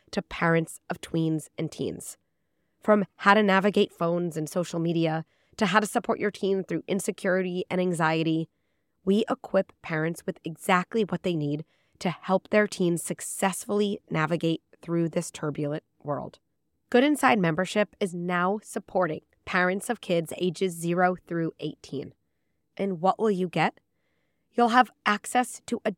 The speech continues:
digital, searchable library of short videos, scripts, and workshops for every single in-the-moment problem and struggle you might be facing. You get access to a safe, private,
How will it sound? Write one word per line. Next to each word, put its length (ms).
digital, 640
searchable 640
library 640
of 100
short 360
videos, 600
scripts, 580
and 180
workshops 640
for 200
every 480
single 720
in-the-moment 800
problem 640
and 140
struggle 560
you 120
might 200
be 120
facing. 440
You 180
get 220
access 540
to 220
a 60
safe, 720
private, 580